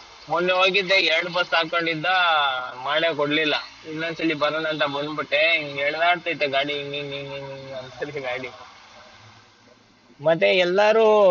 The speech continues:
ಕಂಪ್ನಿ ಡ್ಯೂಟಿ ಮಾಡ್ತಾ ಇದೀರಾ ಬ್ರೋ ಅಂತ ಕೇಳ್ತಾ ಇದೀರಾ. ಕಂಪ್ನಿ ಡ್ಯೂಟಿ ನಾನೇನ್ ಮಾಡ್ತಿಲ್ಲ, ಬಾಡಿಗೆ ಇದ್ದಾಗ ಕರೀತಾರೆ, ಬಾಡಿಗೆ ಇದ್ದಾಗ ಕರೀತಾರೆ. ಆ ಗಾಡಿಗೆ ರಾಯಲ್ ಮಾರ್ಟ್ ಇದ್ದೇ ಇರುತ್ತೆ, ರಾಯಲ್ ಮಾರ್ಟ್ ಅದು ಇದು ಸಣ್ಣ ಪುಟ್ಟದ್ದು ಯಾವ್ದೋ ಇದ್ದೇ ಇರುತ್ತೆ.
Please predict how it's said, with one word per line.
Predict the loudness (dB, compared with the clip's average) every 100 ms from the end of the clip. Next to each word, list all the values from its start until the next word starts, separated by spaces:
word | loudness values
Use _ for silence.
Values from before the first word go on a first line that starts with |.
| 6 2 0
ಕಂಪ್ನಿ | 2 2 2
ಡ್ಯೂಟಿ | 4 4 4
ಮಾಡ್ತಾ | 4 2 2 4
ಇದೀರಾ | 4 4 4
ಬ್ರೋ | 4
ಅಂತ | 2 4 2 2
ಕೇಳ್ತಾ | 0 0 2
ಇದೀರಾ. | 2 4 2 0 -6 -20 _ _ _ _ -2
ಕಂಪ್ನಿ | 0 0 0
ಡ್ಯೂಟಿ | 2 2 0
ನಾನೇನ್ | 2 2 2 0
ಮಾಡ್ತಿಲ್ಲ, | 0 0 0 2 2
ಬಾಡಿಗೆ | 2 0 2 2 2
ಇದ್ದಾಗ | 2 2 2 2
ಕರೀತಾರೆ, | 2 2 2 2 0 _ _ -20 _ _ _ _ _ _ _ _ _ _ -4
ಬಾಡಿಗೆ | 0 2 0
ಇದ್ದಾಗ | 2 0 2 2 2 2
ಕರೀತಾರೆ. | 0 2 2 4
ಆ | 4 4
ಗಾಡಿಗೆ | 4 2 2 4
ರಾಯಲ್ | 4 2 0
ಮಾರ್ಟ್ | -2 -2 0 2 4 4 4
ಇದ್ದೇ | 2 0
ಇರುತ್ತೆ, | 2 0 0 -4
ರಾಯಲ್ | -6 -18 -12 -10 -6
ಮಾರ್ಟ್ | -4 -2
ಅದು | -2 -2 -2
ಇದು | -4 -4
ಸಣ್ಣ | -6 -6
ಪುಟ್ಟದ್ದು | -6 -6 -2
ಯಾವ್ದೋ | -2 -2
ಇದ್ದೇ | -2 -2 0
ಇರುತ್ತೆ. | 0 0 0